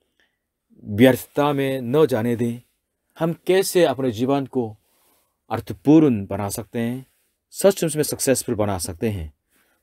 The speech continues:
दो बातें जरूर याद रखिएगा। पहले ये है कि जो बदलने वाले चीज़ें हैं संसार में, उनको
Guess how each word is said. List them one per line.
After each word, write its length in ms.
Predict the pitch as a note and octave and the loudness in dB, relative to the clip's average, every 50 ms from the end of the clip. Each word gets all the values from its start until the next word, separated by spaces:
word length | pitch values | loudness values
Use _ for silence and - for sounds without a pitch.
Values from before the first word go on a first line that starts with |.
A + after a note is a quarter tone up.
| _ _ | _ _
दो 180 | A#2 C3 C3+ A#2+ | 6 6 6 6
बातें 360 | F#2+ G2 F#2+ - - A2 G#2 | 4 -2 -6 -6 -6 -6 -4
जरूर 240 | - G2+ F#2 F#2+ G2 | -4 -4 -4 -2 -2
याद 320 | F#2 F#2+ F#2 F#2+ F#2 - | -2 -2 -4 -4 -4 -6
रखिएगा। 520 | G2+ E2+ - - G#2+ G2+ F#2+ F2+ F2 E2 E2 _ _ _ _ _ _ _ _ _ _ - | -10 -10 -8 -6 -6 -6 -6 -8 -10 -12 -14 _ _ _ _ _ _ _ _ _ _ -2
पहले 180 | G#2+ A2 A#2 A2 | 0 2 2 2
ये 220 | G2 G#2 B2 C3+ | 4 4 4 4
है 60 | D3+ | 4
कि 260 | D3+ - C#3+ C#3+ D3 - _ _ _ _ _ _ _ _ _ _ _ _ _ _ _ _ _ _ | 0 -4 -6 -6 -8 -10 _ _ _ _ _ _ _ _ _ _ _ _ _ _ _ _ _ _
जो 220 | - F#3+ G3 E3+ - _ _ _ _ _ - | 8 8 8 8 4 _ _ _ _ _ -4
बदलने 360 | D3 C3 D3+ C#3+ D3 E3 F#3+ | 0 2 2 0 0 0 -2
वाले 400 | F#3+ F3 E3 D#3+ E3 E3+ E3+ E3 | 0 0 0 0 0 0 0 0
चीज़ें 440 | - _ - C#3 C3+ B2 C3 D3 C#3+ | -2 _ -8 -8 -8 -4 -4 -4 -4
हैं 300 | A2+ G2 E2+ D#2 D2 _ _ _ _ _ _ _ _ _ _ _ _ _ _ _ _ _ _ _ _ | -4 -6 -10 -10 -12 _ _ _ _ _ _ _ _ _ _ _ _ _ _ _ _ _ _ _ _
संसार 420 | - - G#2 G2 - A#2+ A2+ A#2+ | -6 -4 -4 -2 -2 -2 -2 -2
में, 280 | G#2 F2+ F2+ G2 G#2+ - _ _ _ _ _ _ _ _ _ _ _ _ _ _ _ _ _ _ _ _ | -4 -4 -6 -6 -10 -14 _ _ _ _ _ _ _ _ _ _ _ _ _ _ _ _ _ _ _ _
उनको 500 | C#3 E3 G3+ G#3+ - - C#3+ F#2 E2 E2 | -2 -2 -2 -4 -2 -2 -2 -2 -2 -8